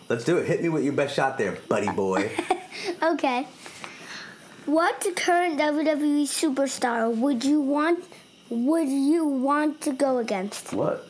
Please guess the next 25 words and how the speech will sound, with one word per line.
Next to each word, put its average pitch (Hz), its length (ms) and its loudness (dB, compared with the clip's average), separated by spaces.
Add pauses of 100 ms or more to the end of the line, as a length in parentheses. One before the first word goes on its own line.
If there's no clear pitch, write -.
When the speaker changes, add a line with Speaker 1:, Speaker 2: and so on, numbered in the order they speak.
Speaker 1:
Oh, 107 340 -2
that's 98 220 -2
a - 20 -8
good 113 220 -4
question. 127 360 0
I'm 156 360 0
thinking, 123 680 0
uh, 92 640 0
you 101 80 -4
know, 101 80 0
I 98 80 2
would 92 140 -2
love - 220 0
to 120 40 -2
go 92 220 0
against 85 220 -4
Ricochet. 92 640 -2
I - 40 -6
think 101 200 -2
that 95 140 2
would 107 100 -2
be 104 180 0
a 98 100 -2
great 90 360 0
one. 127 320 -2